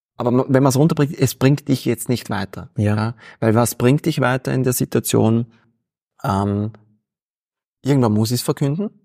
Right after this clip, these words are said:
Speaker 2: Mhm.
Speaker 1: Also irgendwann sag ich, „Jetzt spiele ich mit in der Mannschaft.
Speaker 2: Ja,
Speaker 1: Ja, jetzt
Speaker 2: genau.
Speaker 1: möchte ich's mal ausprobieren.“
Speaker 2: Ja, irgendwann muss ich aufs Spielfeld
Speaker 1: Genau,
Speaker 2: steigen, ja.
Speaker 1: irgendwann verkündige ich, äh,
Speaker 2: Mhm.
Speaker 1: also, äh, bring's in die Öffentlichkeit.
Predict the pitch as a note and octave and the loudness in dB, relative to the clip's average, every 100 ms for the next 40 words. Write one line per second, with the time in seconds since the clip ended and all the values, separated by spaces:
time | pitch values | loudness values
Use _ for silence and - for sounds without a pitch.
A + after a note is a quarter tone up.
0 | _ _ _ - D3+ D#3+ G3 A2 B2 B2+ | _ _ _ 0 2 2 2 0 2 0
1 | A#2+ A2 A2 C#3 - B2+ - C3+ C3 A#2+ | -2 -2 -4 -4 -2 -2 0 0 2 0
2 | B2 B2+ B2+ A#2+ B2 G#3 - - B2+ B2 | 0 -2 -4 -6 -8 -10 -12 -8 0 0
3 | D3 C3+ C3 A2+ A#2+ A#2 C3+ C3+ A#2+ - | 0 -2 -4 -4 -4 -4 -6 -6 -8 -10
4 | - - B2+ B2+ D3+ D3 D3+ D#3 D3 - | -10 -6 2 4 4 4 4 4 2 2
5 | C#3 C#3 C3+ B2 - D#3+ A2 A2 A#2 A2+ | 2 4 4 2 0 2 4 6 4 4
6 | C3+ C#3+ C#3+ - _ _ _ _ _ _ | 2 0 -2 -6 _ _ _ _ _ _
7 | _ _ - D3+ D3+ C3 B2+ C3+ B2+ - | _ _ -8 -2 2 2 2 -2 -6 -4
8 | A#2+ B2+ B2 B2 A#2+ B2 D#2 G#2 A#2+ A#2 | -2 2 2 2 2 2 0 -4 -2 -4
9 | - A#2+ B2 B2 A2 A2+ C#3+ C#3+ C#3+ - | -2 -2 0 0 0 0 -2 -2 -4 -6